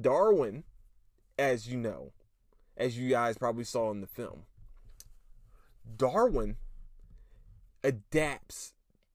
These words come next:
to anything. So if a nuke hits Darwin, his body will develop lead. So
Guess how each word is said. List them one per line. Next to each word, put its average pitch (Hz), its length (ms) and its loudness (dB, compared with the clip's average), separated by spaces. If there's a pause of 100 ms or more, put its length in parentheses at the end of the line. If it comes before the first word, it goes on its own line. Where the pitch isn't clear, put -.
(360)
to 127 380 0 (280)
anything. 165 760 -2 (920)
So 135 360 4 (280)
if 151 140 2
a 135 80 6
nuke 170 440 -2
hits 151 340 -8
Darwin, 147 560 2 (1080)
his 180 260 6
body 135 960 2
will 139 160 2
develop 117 720 4
lead. 113 460 -6 (3750)
So 156 600 4